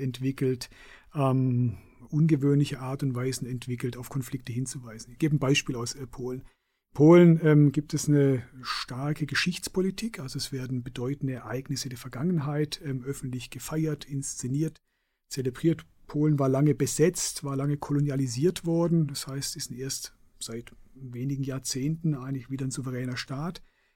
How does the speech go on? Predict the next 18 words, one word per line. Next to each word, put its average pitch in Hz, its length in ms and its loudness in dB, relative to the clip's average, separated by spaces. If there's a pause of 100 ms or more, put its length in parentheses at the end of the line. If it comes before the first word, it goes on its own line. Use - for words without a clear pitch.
(120)
Insofern 147 360 6
spielt 143 280 0
es 131 100 -4
eine 139 100 -4
große 123 320 -8
Rolle. 107 320 -10 (160)
Aber 143 220 0
da 135 160 -2
kommt 156 240 -2
eben 143 120 -4
auch 135 160 -8
eine 143 80 -4
Verklärung 131 680 -4
der 113 80 -12
polnischen 127 520 -12
Geschichte 120 680 -10
oder 123 180 -6
eine, 117 160 -6